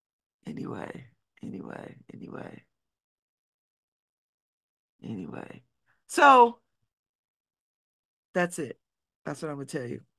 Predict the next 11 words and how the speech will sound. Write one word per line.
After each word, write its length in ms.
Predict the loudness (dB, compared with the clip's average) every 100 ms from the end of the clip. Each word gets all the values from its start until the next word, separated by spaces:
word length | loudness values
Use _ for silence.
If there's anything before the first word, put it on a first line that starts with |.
| -14
The 80 | -4
bathrooms 520 | -2 -2 -4 -12 -8
were 280 | -6 -6 -6 -4
unbelievably 800 | -4 -4 -6 -4 -6 -8 -8 -8
clean. 500 | -10 -10 -10 -12 -16 _ _ _ _ _ _ _ _ _ _ _ _ _ _ _ 0
I, 180 | 0 4
I 120 | 2
was 140 | 2 0
struck 320 | 0 0 2
by 200 | 0 2
that. 320 | 2 0